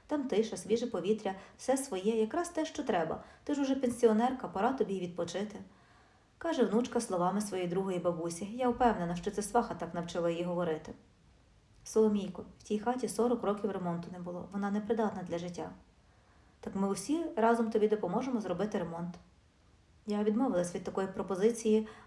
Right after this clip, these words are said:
бо не хочу залишати рідну домівку і маю на це право. Це мій дім, в якому я прожила більшу частину свого життя, та тут стіни зберігають безліч приємних спогадів моїх.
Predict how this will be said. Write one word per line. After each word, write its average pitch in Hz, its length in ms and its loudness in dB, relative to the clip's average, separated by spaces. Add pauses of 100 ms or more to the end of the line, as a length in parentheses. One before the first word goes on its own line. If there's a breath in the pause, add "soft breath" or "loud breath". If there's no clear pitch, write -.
бо 196 140 0
не 208 100 2
хочу 294 240 -4
залишати 190 460 -2
рідну 190 220 0
домівку 196 420 -2
і 202 40 -2
маю 180 240 -6
на 196 60 -6
це 247 140 -4
право. 175 280 -4 (140)
Це - 160 -8
мій 208 140 2
дім, 220 360 -2 (280 loud breath)
в - 40 -4
якому 233 260 2
я 214 120 2
прожила 196 400 -4
більшу 196 320 0
частину 208 340 -2
свого 202 240 -6
життя, 202 360 -4 (380 loud breath)
та - 120 -6
тут 220 140 2
стіни 277 320 -2
зберігають 190 540 0
безліч 196 340 -2
приємних 196 420 0
спогадів 175 480 -4
моїх. 175 260 -6